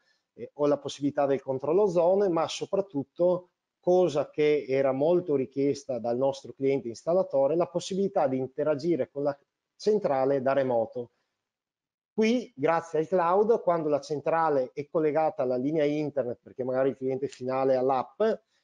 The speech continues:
io direttamente da tablet posso connettermi dopo previa autorizzazione degli, del cliente finale che può autorizzare l'installatore o tramite tastiera o direttamente anche tramite app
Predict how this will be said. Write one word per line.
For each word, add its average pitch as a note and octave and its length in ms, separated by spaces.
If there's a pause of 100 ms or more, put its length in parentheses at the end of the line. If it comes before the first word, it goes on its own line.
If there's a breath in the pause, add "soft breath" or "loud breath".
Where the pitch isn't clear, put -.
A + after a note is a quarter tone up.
(120)
io F3+ 540
direttamente D3+ 680
da D3 160
tablet G3 840
posso F3 440
connettermi D3 920
dopo F3+ 540
previa D#3+ 380
autorizzazione C#3 920
degli, B2+ 360
del B2+ 260
cliente D3+ 320
finale D3 680 (280)
che - 140
può D#3 160
autorizzare D#3 680
l'installatore D#3+ 840
o B2 140
tramite E3+ 480
tastiera D3 760
o G#3+ 160
direttamente C#3+ 640
anche C3 280
tramite C3+ 420
app A2+ 320